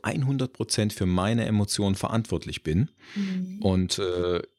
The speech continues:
Speaker 1: seitdem ich das irgendwie verinnerlicht habe,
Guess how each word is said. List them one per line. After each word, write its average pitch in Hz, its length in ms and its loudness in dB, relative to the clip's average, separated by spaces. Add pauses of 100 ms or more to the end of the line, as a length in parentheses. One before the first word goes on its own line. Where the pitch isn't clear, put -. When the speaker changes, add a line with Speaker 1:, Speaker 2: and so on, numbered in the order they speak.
(420)
Speaker 1:
seitdem 107 460 0
ich 110 100 0
das 95 200 0
irgendwie 101 440 0
verinnerlicht 120 640 -2
habe, 90 400 -2